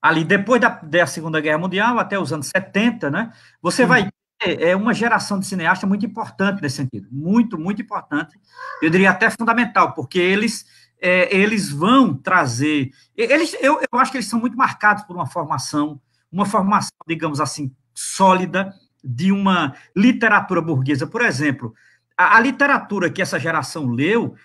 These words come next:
Speaker 1: é, é a literatura do século dezenove, é a literatura do século dezenove e início do século vinte, né? É aquela
Speaker 2: É.
Speaker 1: literatura, veja,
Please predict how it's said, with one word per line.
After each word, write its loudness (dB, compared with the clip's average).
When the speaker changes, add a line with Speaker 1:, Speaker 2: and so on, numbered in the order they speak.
Speaker 1:
é, 2
é 6
a 6
literatura -6
do -6
século 0
dezenove, 0
é -2
a 4
literatura 0
do -4
século 2
dezenove 0
e 2
início -2
do -6
século -2
vinte, -2
né? -4
É 2
aquela 4
Speaker 2:
É. 4
Speaker 1:
literatura, 2
veja, 0